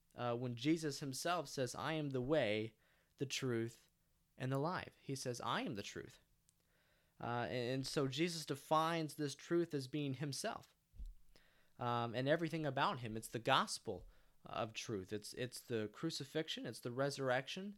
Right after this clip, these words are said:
the forgiveness of sins, eternal life. All of that are truths, um, that lie within the embodiment and the idea, um, of Christ Jesus. And we also see that what,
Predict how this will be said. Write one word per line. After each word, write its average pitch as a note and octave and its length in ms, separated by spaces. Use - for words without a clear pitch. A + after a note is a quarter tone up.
the B2 80
forgiveness D3+ 540
of C#3+ 100
sins, E3+ 420
eternal E3+ 400
life. E3 300
All G3+ 220
of C#3 100
that C3 240
are B2+ 140
truths, C#3+ 680
um, B2+ 300
that C3 220
lie C#3+ 320
within C#3 400
the C3 140
embodiment A#2 960
and B2 120
the A#2+ 100
idea, A2 720
um, A2 320
of B2+ 220
Christ B2 420
Jesus. C#3 500
And C#3 340
we C3+ 180
also G3 400
see D#3 380
that C#3 160
what, C3+ 160